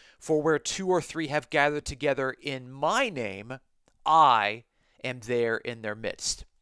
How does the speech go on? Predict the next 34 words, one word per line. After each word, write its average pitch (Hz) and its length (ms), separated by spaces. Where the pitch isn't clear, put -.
That's - 180
Matthew 104 320
eighteen 117 480
and 104 160
verse 101 220
twenty. 90 400
Jesus 143 380
there 139 260
says 131 380
that 123 240
when 120 320
two 185 220
or 185 120
three 160 200
are 151 80
gathered 139 440
together 127 400
in 127 220
his 196 280
name, 92 240
as 98 200
in 113 160
gathered 147 400
together 139 520
in 123 300
Christian - 540
fellowship, 135 640
Jesus 180 720
is 117 220
there 117 440
in 123 460
their 113 220
midst. - 480
Matthew 175 580